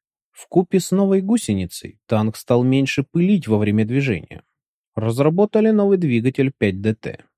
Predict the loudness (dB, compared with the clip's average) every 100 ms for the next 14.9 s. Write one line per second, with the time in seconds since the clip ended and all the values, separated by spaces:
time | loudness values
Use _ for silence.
0 | _ _ _ -4 0 0 0 0 0 -2
1 | -2 0 0 -4 -2 0 0 -2 -4 -6
2 | -2 -2 0 -2 -4 -4 -4 -4 -4 -2
3 | -4 -2 -2 -2 -2 -2 -4 -4 -2 -4
4 | -4 -2 -2 -4 -4 -2 -2 -4 -14 -18
5 | -20 _ _ _ _ _ _ _ _ _
6 | -4 -2 -2 -4 -6 -8 -6 -6 -4 0
7 | 0 -4 -10 -20 _ _ _ _ _ _
8 | -8 -2 -2 -2 -4 -4 -2 -2 -6 -4
9 | -4 -4 -8 _ -6 -2 0 0 0 -2
10 | 0 0 2 2 0 0 0 -2 -6 -6
11 | -6 -2 -2 0 -2 0 -2 0 0 0
12 | 0 -4 -10 -12 -12 _ _ _ _ _
13 | -2 2 2 2 0 0 -4 -6 -4 -6
14 | -6 -4 -4 -4 -4 -6 -8 -12 -16